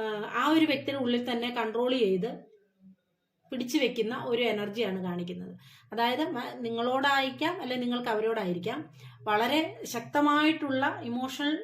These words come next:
ഏഹ്, കണക്ഷൻ ഉണ്ട്, അല്ലെങ്കിൽ ഡീപ്പായിട്ടുള്ള ഇമോഷണൽ കണക്ഷൻ ഉണ്ട്. പക്ഷെ അത് പുറത്ത് പറയുന്നില്ല, ഉള്ളിൽ തന്നെ അത്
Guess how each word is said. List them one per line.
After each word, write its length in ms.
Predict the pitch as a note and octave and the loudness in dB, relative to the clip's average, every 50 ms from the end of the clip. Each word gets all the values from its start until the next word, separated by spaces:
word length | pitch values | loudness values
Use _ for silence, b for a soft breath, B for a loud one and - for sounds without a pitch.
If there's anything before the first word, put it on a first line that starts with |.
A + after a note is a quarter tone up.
| - - F#4+ | -8 -8 -6
ഏഹ്, 800 | C4 B3+ B3 B3 B3 B3 A#3+ A#3+ A#3+ B3 B3 B3+ B3+ B3+ B3 A#3+ A#3+ B3 A#3+ A#3 - - - _ _ _ _ _ _ _ _ _ _ _ _ _ _ _ _ _ _ - | -4 -2 -2 0 0 2 2 2 0 0 -4 -6 -6 -6 -6 -8 -8 -10 -12 -16 -20 -20 -20 _ _ _ _ _ _ _ _ _ _ _ _ _ _ _ _ _ _ -4
കണക്ഷൻ 340 | B3+ B3+ C4+ C4 - D#4 C#4+ C4 | -2 -2 0 0 0 0 2 2
ഉണ്ട്, 160 | A3+ G#3+ F#3+ | 0 0 -2
അല്ലെങ്കിൽ 400 | - - - - A3+ B3 C4 C4 A3 | -4 -6 -6 -6 -4 -4 -4 -4 -4
ഡീപ്പായിട്ടുള്ള 720 | G3+ A#3+ C4 C#4+ C#4+ - E4 D#4+ D#4+ D#4+ D#4+ D#4 D4+ C#4+ | -2 0 0 0 2 4 6 6 6 4 4 2 0 0
ഇമോഷണൽ 360 | C#4 B3+ B3 B3 A#3 - B3+ A#3 | 0 0 -2 -4 -6 -6 -6 -4
കണക്ഷൻ 340 | A#3+ G#3+ G#3+ G3 - A3 | -4 -4 -4 -6 -6 -6
ഉണ്ട്. 120 | G3 F#3 G3+ | -4 -4 -4
പക്ഷെ 220 | A3 - - D4 | -4 -6 -6 -6
അത് 120 | C#4+ C4+ C#4+ | -4 -4 -2
പുറത്ത് 280 | C#4 B3+ A3+ A3 A3+ - | -2 -2 -4 -4 -4 -6
പറയുന്നില്ല, 380 | C4 B3 G#3 G3+ G#3 G#3+ G#3 G#3 | -4 -4 -4 -2 -4 -4 -4 -2
ഉള്ളിൽ 360 | G#3 G#3+ A#3 B3 B3 B3 C4+ | -2 -2 -2 -4 -4 -4 -4
തന്നെ 160 | C4 C#4 C#4 | -4 -4 -2
അത് 160 | A#3 G#3+ B3 | -2 -2 -2